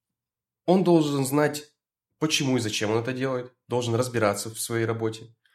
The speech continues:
Он должен владеть основными, э, видами материалов, то есть какая-то база знаний должна присутствовать. Ну, в конце концов, э, должен быть компетентен в юридическом аспекте вопросов. Тоже хотя бы немножечко,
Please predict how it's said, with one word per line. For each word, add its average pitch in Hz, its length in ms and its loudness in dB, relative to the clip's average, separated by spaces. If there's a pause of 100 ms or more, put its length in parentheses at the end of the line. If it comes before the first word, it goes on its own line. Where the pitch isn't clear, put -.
(200)
Он 147 180 4
должен 123 640 2
владеть 117 500 -2
основными, 123 880 0
э, - 40 -20 (640)
видами 117 380 -2
материалов, 113 720 -2
то - 60 -14
есть 95 100 -12
какая-то 107 340 -4
база 107 260 0
знаний 101 280 -2
должна 95 420 -6 (380)
присутствовать. - 600 -12 (1500)
Ну, 143 200 -4
в - 140 -6
конце 135 260 0
концов, 123 520 -2
э, 104 280 0
должен 117 320 -2
быть 107 160 -4
компетентен 107 580 -4
в 95 40 -6
юридическом 107 800 -6 (640)
аспекте 101 460 -8
вопросов. 95 440 -8
Тоже 117 280 -2
хотя 117 280 -4
бы 120 120 0
немножечко, 113 800 -2